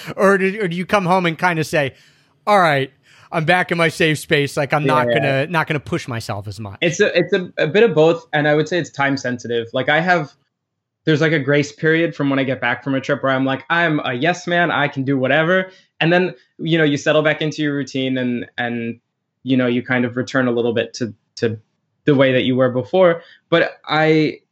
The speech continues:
Speaker 2: I really like to keep with me the perspective of, like, if I ever feel, um, overwhelmed or anxious about something or feel like I can't do something, I think about, like,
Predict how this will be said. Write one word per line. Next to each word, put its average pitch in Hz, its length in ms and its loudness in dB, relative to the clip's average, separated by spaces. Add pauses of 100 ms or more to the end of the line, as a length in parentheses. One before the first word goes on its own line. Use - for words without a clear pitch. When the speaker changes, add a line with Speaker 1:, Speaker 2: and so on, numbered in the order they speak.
Speaker 2:
I 147 80 0
really 165 320 4
like 160 260 0
to 143 140 -8
keep 139 280 -6
with 143 140 -4
me 143 120 -2
the 139 80 -2
perspective 120 600 -8
of, 120 200 -6
like, 117 360 -2 (480)
if 143 180 0
I 135 140 4
ever 147 200 4
feel, 135 600 2 (100)
um, 120 260 -2
overwhelmed 131 540 2
or 131 60 4
anxious 131 420 0
about 120 280 -2
something 127 280 -2
or 120 80 -2
feel 135 140 0
like 120 140 0
I 117 80 0
can't 113 280 -4
do 127 140 0
something, 120 340 -2
I 117 100 0
think 123 220 -2
about, 120 240 0
like, 110 280 -2